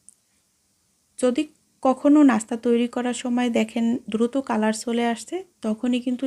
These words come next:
সাথে সাথে চুলার আঁচ একদম medium to low করে দিবেন। পারলে চুলাটা বন্ধ করেও দিতে পারেন এক মিনিটের জন্য। তো আমি সবগুলো নাস্তা ভেজে নিয়েছি।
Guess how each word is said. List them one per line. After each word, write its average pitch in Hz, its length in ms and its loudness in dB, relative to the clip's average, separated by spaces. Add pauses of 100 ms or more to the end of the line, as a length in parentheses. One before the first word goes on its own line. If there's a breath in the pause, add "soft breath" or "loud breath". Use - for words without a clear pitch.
(100)
সাথে 220 300 -4
সাথে 226 200 -4 (100)
চুলার 214 360 0
আঁচ 202 60 -8 (260)
একদম 240 240 -2 (100)
medium 226 420 0
to 233 60 0 (120)
low 214 100 4
করে 233 320 -2
দিবেন। 262 220 0 (600 loud breath)
পারলে 220 340 2
চুলাটা 269 320 -2 (140)
বন্ধ 220 180 0 (140)
করেও 226 220 0
দিতে 208 300 -4
পারেন 202 180 -2 (100)
এক 190 140 -10
মিনিটের 196 380 -4
জন্য। 190 180 -4 (460 soft breath)
তো - 100 -8
আমি 262 100 2
সবগুলো 277 500 -2
নাস্তা 240 380 2
ভেজে 226 340 0
নিয়েছি। 247 380 0